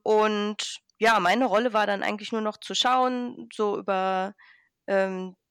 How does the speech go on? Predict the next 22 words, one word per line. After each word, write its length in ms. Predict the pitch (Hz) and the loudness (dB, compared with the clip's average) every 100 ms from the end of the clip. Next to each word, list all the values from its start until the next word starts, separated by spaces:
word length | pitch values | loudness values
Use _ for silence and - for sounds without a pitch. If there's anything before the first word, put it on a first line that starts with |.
| _ - | _ -6
die 120 | 208 | -2
letzten 720 | 214 - - - 214 202 202 | -2 -2 -8 -6 -4 -4 -8
finalen 800 | - 220 202 202 208 202 196 202 | -8 -6 -2 0 2 0 -2 -4
Schritte 540 | - - 294 - 254 | -4 -2 -2 2 2
ein 120 | 240 233 | 2 -2
bisschen 300 | 233 247 226 | -4 -6 -6
zu 120 | 233 | -6
schauen. 800 | - 226 214 220 220 214 214 208 | -2 -2 -2 -2 -4 -6 -10 -8
Die 120 | 208 | -4
ein 240 | - 220 214 | 0 0 0
oder 200 | 208 196 | -2 0
andere 280 | 220 208 208 | 0 -2 -2
Schönheitskorrektur 960 | 254 247 220 - - 220 - - 233 | 0 0 -2 -4 -8 -8 -8 -4 0
haben 180 | 214 214 | 0 -2
wir 80 | 208 | -2
dann 160 | 208 | -2
noch, 200 | 208 202 - - - - _ - | -2 -4 -8 -20 -20 -20 _ 2
ähm, 440 | 208 208 202 196 - | 4 4 0 -4 0
angebracht 800 | 220 214 196 202 208 202 - - | 0 0 -2 0 0 0 -8 -6
und, 560 | 190 190 185 185 - - | -2 -2 -2 -6 -8 -6
ähm, 500 | 185 175 170 185 - _ - | -4 -4 -6 -10 -16 _ -4
ja, 340 | 202 202 143 | 2 2 0